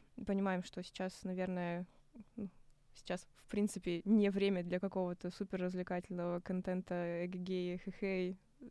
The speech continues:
идите к нам пить тыквенный латте". <laughs> В общем, э, да, сейчас мы как-то сосредоточились на каких-то поддерживающих активностях. Например, в том же Telegram-канале мы, м,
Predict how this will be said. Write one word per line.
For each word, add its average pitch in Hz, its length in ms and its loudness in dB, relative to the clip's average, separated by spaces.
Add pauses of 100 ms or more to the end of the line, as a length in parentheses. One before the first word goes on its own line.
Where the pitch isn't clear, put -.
(140)
идите 196 320 -8
к - 80 -14
нам 190 380 0 (500)
пить - 340 -8 (680)
тыквенный 180 320 -4
латте". 185 260 -6 (760)
<laughs> 277 120 6 (500)
В 208 80 0
общем, 185 560 2 (300)
э, 185 640 -4
да, 180 240 2
сейчас - 320 -2
мы 202 60 2
как-то - 200 -10
сосредоточились 196 760 0
на 190 100 2
каких-то - 320 -6
поддерживающих 190 720 -2
активностях. 262 680 -4 (520)
Например, 196 280 4
в - 40 -6
том 196 160 2
же 180 80 -4
Telegram-канале 185 880 2
мы, 180 680 0 (260)
м, 170 640 -2